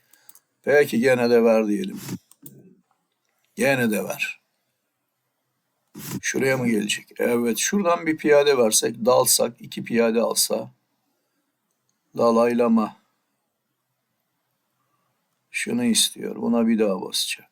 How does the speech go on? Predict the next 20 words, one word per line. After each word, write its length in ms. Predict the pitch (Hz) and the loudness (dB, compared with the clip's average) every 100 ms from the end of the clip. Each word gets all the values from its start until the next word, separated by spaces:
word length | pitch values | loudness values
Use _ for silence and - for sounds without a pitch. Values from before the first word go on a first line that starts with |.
| _ - | _ -8
Ee, 360 | - - 127 | -6 -6 -6
nasıl 260 | 127 123 - | -6 -6 -8
tutacağız? 680 | 131 - - 120 - - _ _ _ _ _ _ _ _ _ _ _ - - - - - _ - _ _ - | -16 -12 -12 -12 -18 -20 _ _ _ _ _ _ _ _ _ _ _ -20 -20 -20 -20 -20 _ -20 _ _ -2
Burada 340 | 202 202 151 | 2 4 6
arkadaşlar, 720 | 143 127 127 117 - - - - | 6 4 2 2 0 -4 -6 -6
arkadaşa 840 | - 127 135 127 123 120 120 117 | -4 -4 -4 -2 -2 -2 -4 -4
bir 180 | 127 120 | -8 -8
piyade 500 | - 104 101 117 110 | -4 -4 -2 -6 -4
versek, 540 | 110 107 - - _ | -4 -2 -6 -8 _
kırsak. 760 | - 107 - - - - _ _ _ _ _ _ _ _ _ _ _ _ _ | -14 -6 -4 -2 -6 -8 _ _ _ _ _ _ _ _ _ _ _ _ _
Adam 500 | - 123 123 113 113 | -4 0 4 4 4
bunu 180 | 113 110 | 4 2
alıyor. 320 | 101 95 - | -2 -6 -8
Bir 220 | 113 117 113 | -4 -2 2
daha 260 | 113 104 | 2 4
ver 300 | 104 101 98 | 2 0 -2
diyoruz. 680 | 104 98 95 101 - - - _ _ _ _ _ _ _ _ _ - | -6 -6 -4 -2 -2 -4 -8 _ _ _ _ _ _ _ _ _ -6
Bunu 320 | 113 123 123 | -2 0 2
da 60 | 113 | 2
alıyor. 460 | 107 98 92 - | 2 0 -2 -4